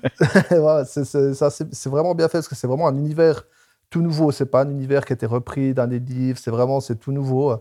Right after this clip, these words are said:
Et c'est très intéressant. Il y a la, la voix off. C'est une, la personne qui fait la voix off, c'est la personne off qui fait déjà des livres audio,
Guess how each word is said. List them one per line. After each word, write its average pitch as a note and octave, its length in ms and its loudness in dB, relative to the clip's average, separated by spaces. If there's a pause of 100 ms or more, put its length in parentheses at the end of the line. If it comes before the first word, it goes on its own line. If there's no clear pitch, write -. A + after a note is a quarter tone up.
(800)
Et C3 420 -4
c'est - 640 -12
très D#3+ 140 -2
intéressant. C#3+ 520 -4
Il C3+ 80 -8
y - 20 0
a B2 40 0
la, B2 200 2
la B2 120 0
voix C3 280 0
off. - 480 -2
C'est B2 280 -8
une, C3 420 -6 (320)
la B2+ 80 -6
personne D3 240 -6
qui - 60 -14
fait - 80 -6
la C3 80 0
voix C3+ 260 2
off, C#3 80 -2
c'est A#2+ 240 -4
la A2 100 0
personne C#3 560 -4
off - 260 -8
qui - 100 -14
fait - 400 -2
déjà C#3+ 300 2
des C#3+ 80 -6
livres C#3+ 260 -4
audio, D#3 440 0